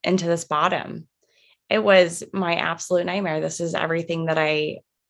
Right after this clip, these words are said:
was afraid of. That deep abandonment wound was ripped wide open, and I had to deal with it. And when I started doing the work, I realized that I had become my mother.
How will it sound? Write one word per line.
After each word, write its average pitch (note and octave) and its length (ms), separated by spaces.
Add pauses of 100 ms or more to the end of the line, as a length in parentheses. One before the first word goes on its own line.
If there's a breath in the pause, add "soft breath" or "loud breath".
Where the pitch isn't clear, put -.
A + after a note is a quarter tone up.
(100)
was F3 240
afraid E3 440
of. - 280 (600)
That E3 460
deep F#3 240
abandonment D#3 760
wound D#3 540 (240)
was D#3 300
ripped D#3 500
wide D#3 600
open, D#3 600 (480)
and F3+ 140
I F3 60
had F3+ 220
to F#3+ 100
deal F3+ 240
with C#4+ 220
it. - 280 (1400 soft breath)
And G3+ 180
when G3 220
I G3+ 140
started B3 260
doing B3 220
the A#3+ 100
work, C4 300
I - 80
realized G#3 680
that G3 80
I F#3+ 100
had F#3+ 280
become G3+ 640
my F#3 240
mother. F3 840